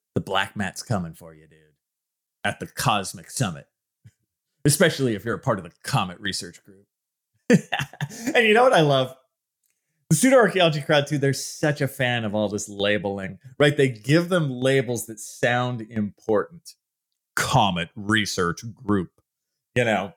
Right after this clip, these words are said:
they do all of this, all this labeling to make it sound serious because underneath it all, it's completely false.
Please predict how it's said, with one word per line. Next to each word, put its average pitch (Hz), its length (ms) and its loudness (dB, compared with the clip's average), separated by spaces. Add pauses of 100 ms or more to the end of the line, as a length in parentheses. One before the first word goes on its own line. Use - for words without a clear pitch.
(1000)
they 135 140 4
do 135 300 2
all 135 440 4
of 135 120 2
this, 123 200 0
all 147 240 0
this 175 160 0
labeling 131 480 0
to 127 100 -2
make 123 160 -2
it 143 140 -6
sound 107 420 -2 (600)
serious 170 480 2
because 131 340 0
underneath 127 520 0
it 110 80 -2
all, 98 300 2
it's - 200 -16 (140)
completely 107 840 -4 (320)
false. 131 760 0